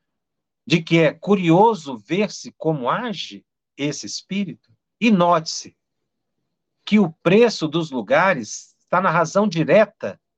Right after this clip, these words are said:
do que ele faça e do atrativo espetáculo. Certamente, embora houvesse sido um comediante da, na vida, ele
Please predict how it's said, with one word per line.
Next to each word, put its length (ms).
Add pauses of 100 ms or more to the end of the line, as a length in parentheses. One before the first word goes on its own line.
(240)
do 120
que 140
ele 180
faça 720 (440)
e 80
do 120
atrativo 720
espetáculo. 680 (920)
Certamente, 840 (440)
embora 360
houvesse 480
sido 360
um 100
comediante 680
da, 240 (100)
na 220
vida, 580 (1040)
ele 480